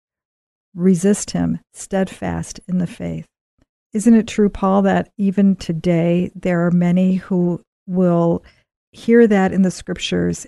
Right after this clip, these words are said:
and yet somehow present to people and even to themselves that the devil isn't real, that that's some concoction that has been devised to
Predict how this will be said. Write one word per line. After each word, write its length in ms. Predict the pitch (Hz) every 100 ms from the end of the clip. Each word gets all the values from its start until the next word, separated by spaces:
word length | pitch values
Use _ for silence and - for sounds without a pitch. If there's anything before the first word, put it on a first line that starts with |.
| -
and 180 | 185 180
yet 220 | 175 170
somehow 840 | - 202 196 196 185 175 170 170 175 _ _ _ _ _ _ _ - - _ -
present 560 | - 220 180 190 190 -
to 180 | 202
people 560 | 185 202 190 180 175 180
and 380 | - 180 180 180
even 440 | 226 240 262 233 -
to 140 | -
themselves 720 | 226 220 220 208 175 165 165 -
that 280 | 185 180 - - _ _ -
the 80 | 180
devil 360 | 185 175 175
isn't 260 | 196 208 175
real, 320 | 170 175 175
that 120 | 160
that's 240 | 180 170 -
some 280 | 190 190
concoction 960 | 185 - 180 175 - 180 - - 170 165
that 240 | 165 -
has 500 | 180 170 165 165 - _ _ _ _
been 360 | 180 175 175 247 185
devised 960 | 180 165 170 165 170 185 165 - - - -
to 320 | 185 170